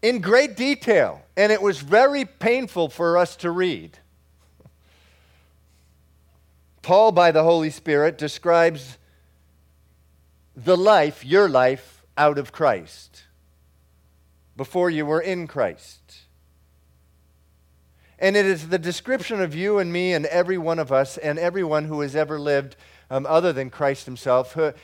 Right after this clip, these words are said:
how we came out of our mother's womb. We came away, came out of our mother's womb out of Christ.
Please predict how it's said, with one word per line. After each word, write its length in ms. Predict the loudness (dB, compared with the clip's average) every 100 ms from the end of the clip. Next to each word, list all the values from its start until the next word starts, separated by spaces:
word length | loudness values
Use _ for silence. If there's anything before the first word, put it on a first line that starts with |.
| _
how 280 | -6 2 2
we 160 | 2
came 400 | -4 -2 0 0 -2
out 240 | 0 0
of 100 | 2
our 160 | 2 2
mother's 500 | 2 0 0 -4 -6
womb. 280 | -6 -6 -6
We 100 | -8
came 300 | -6 -4 -2
away, 300 | 2 2 2 -6 _
came 260 | -4 -2 0
out 200 | 0 2
of 100 | 4
our 180 | 4 4
mother's 400 | 2 -2 -2 -8
womb 400 | -6 -6 -6 -10 -18 _ -2
out 420 | 0 0 -4 -20 _ _ _ -16
of 140 | -16
Christ. 720 | -2 -2 -2 -8 -20 _ _